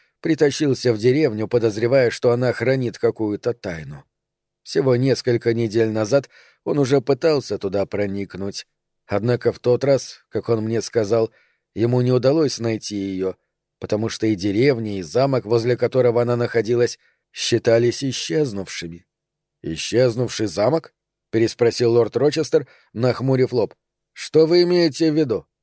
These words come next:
Паша вяло повёл плечами.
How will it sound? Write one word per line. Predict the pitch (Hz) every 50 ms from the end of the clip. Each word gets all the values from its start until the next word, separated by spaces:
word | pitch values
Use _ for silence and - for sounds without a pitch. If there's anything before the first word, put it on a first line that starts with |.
| _ _ _ _ _ _ _ _ _ _ _
Паша | - 101 104 - - 160 160 156
вяло | 135 127 143 151 147 147 143
повёл | - 131 117 101 113 123 120
плечами. | 120 113 113 104 - - 80 73 71 73 -